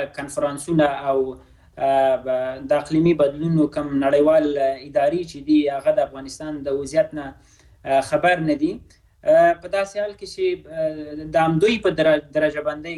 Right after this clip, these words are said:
کې، د اقلیمي بدلون په در-، درجه بندۍ کې چې د اقلیمي ادارو له خوا وړاندې کېږي، افغانستان په دریمه درجه باندې ښودل کېږي. خو دا دا ده چې هلته د افغانستان، آه،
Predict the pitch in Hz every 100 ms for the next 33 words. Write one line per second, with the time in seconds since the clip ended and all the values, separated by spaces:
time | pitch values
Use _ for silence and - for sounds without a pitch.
0 | 151 147 139 135 143 147 156 170 156 143
1 | 151 160 156 143 139 139 135 139 143 139
2 | 143 143 143 165 160 147 135 - _ _
3 | - 139 147 180 143 147 143 131 147 156
4 | 160 170 156 147 160 151 147 156 151 143
5 | 139 135 180 165 143 143 147 147 160 151
6 | 147 139 131 135 151 196 165 151 139 135
7 | 139 131 131 139 - 143 139 131 180 135
8 | 123 - _ _ - 156 190 208 214 190
9 | 185 180 175 170 156 143 143 147 - 180
10 | 180 170 156 143 127